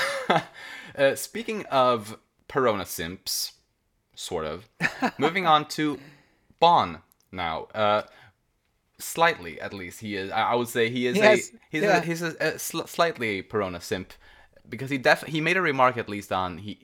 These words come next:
Speaker 1: on liking her form, um,
Speaker 2: Hmm.
Speaker 1: early in this volume, uh, which I thought was also a little bit funny. Uh, obviously, later on in the volume, that doesn't maintain a thing exactly,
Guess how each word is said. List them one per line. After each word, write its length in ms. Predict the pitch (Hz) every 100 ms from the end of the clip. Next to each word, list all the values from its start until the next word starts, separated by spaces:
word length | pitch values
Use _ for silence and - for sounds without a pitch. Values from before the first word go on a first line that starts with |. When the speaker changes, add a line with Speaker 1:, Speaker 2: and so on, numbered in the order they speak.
| -
Speaker 1:
on 160 | 104
liking 380 | 98 101 98 92
her 140 | 95 85
form, 560 | - 90 85 73 73 _ _ _
um, 460 | 76 78 73 - - -
Speaker 2:
Hmm. 460 | 151 135 127 120 117 -
Speaker 1:
early 280 | 101 98 95
in 100 | 87
this 160 | 85
volume, 520 | 95 90 85 78 67 - - - - _ _ -
uh, 220 | 87 87
which 160 | 85 95
I 60 | 95
thought 180 | 92
was 140 | 87 92
also 360 | 85 87 69 - _ _ -
a 40 |
little 140 | 117
bit 120 | 107 101
funny. 320 | 104 98 98 - -
Uh, 220 | 107 98
obviously, 460 | - 120 117 113 107
later 300 | 101 113 110
on 140 | 104
in 80 | 104
the 60 | 98
volume, 420 | 98 95 95 92
that 160 | 92 98
doesn't 500 | 95 92 85 - - _
maintain 580 | 92 92 92 - 90 85
a 60 |
thing 300 | 78 - 101
exactly, 640 | 104 98 104 95 - 101